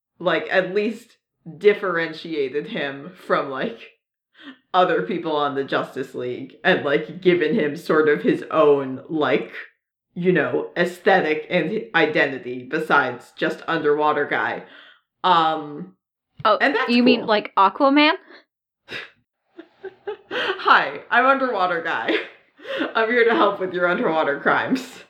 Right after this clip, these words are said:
Speaker 2: Oh, cool, perfect. That was, you know,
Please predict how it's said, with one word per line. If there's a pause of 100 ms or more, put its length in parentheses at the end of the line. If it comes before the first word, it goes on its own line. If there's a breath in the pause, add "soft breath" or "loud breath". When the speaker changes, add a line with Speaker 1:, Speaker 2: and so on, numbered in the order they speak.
(220)
Speaker 2:
Oh,
cool,
perfect.
That
was, (440)
you
know,